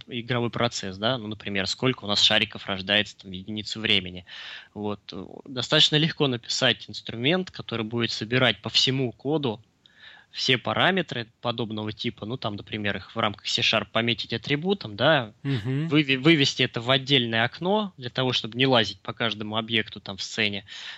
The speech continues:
Speaker 1: вот, и настроить всё это в одном месте. То есть такие вещи легко. Опять же, вот, э, наш конструктор визуального программирования — это тоже как расширение редактора, да. То есть с этой чку-, точки зрения, а, Unity абсолютно, вот,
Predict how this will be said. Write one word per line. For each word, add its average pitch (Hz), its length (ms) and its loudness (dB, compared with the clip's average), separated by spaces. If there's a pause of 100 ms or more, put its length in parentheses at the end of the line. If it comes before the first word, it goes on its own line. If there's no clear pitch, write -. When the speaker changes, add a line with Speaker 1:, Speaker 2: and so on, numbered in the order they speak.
(140)
Speaker 1:
вот, 101 340 -8
и 180 200 0
настроить 170 460 4
всё 156 160 2
это 156 160 0
в 147 40 4
одном 156 260 0
месте. 123 340 0
То 101 100 -8
есть - 140 -10
такие 160 260 0
вещи 147 320 6
легко. 110 460 -4
Опять 117 300 2
же, 110 100 0
вот, 101 140 -6 (120)
э, 104 400 -6
наш 120 280 2
конструктор 120 560 -6
визуального 107 480 0
программирования — 123 760 -2
это 104 140 -8
тоже 127 420 2
как - 240 -4
расширение 120 640 4
редактора, 107 520 -2
да. 135 200 -2 (400)
То - 80 -4
есть - 100 0
с 185 60 6
этой 196 200 2
чку-, - 260 0
точки 160 400 2
зрения, 151 560 4 (460)
а, 107 540 0
Unity 160 460 2
абсолютно, 131 720 0
вот, 113 140 0